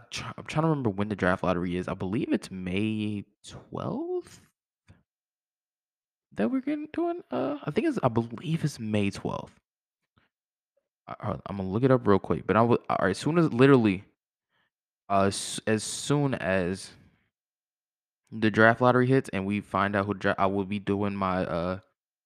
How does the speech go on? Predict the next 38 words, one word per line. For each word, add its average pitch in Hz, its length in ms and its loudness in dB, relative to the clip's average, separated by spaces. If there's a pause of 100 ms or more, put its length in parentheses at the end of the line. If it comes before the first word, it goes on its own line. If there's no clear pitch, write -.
(360)
my 95 560 -2 (1600)
draft 113 260 4
mo-, 95 200 -6
my 101 140 0
mock 104 220 0
draft. 78 300 -6 (480)
Literally, 98 380 2
I - 80 -2
will, 98 200 2 (1200)
I 101 80 -2
will 104 120 2
be, 104 140 -2 (140)
all 90 220 0
right, - 100 -6 (100)
so 76 640 -10 (260)
N 104 80 -18
B 101 60 -12
A 101 60 -10
announces - 420 -14
early 95 300 -6 (260)
candidates 87 300 -18
for - 120 -20
twenty - 220 -16
twenty-two - 320 -20 (100)
draft. 101 360 -2 (440)
But, 110 100 -10 (200)
all 92 80 -6
right, 104 80 -4
it's - 100 -16
May 101 200 -6
seventeenth, 92 500 -6
by 82 120 -4
the 76 60 -6
way, 73 140 -4
is 69 80 -10
the - 60 -20
draft - 260 -8
lottery. 62 320 -4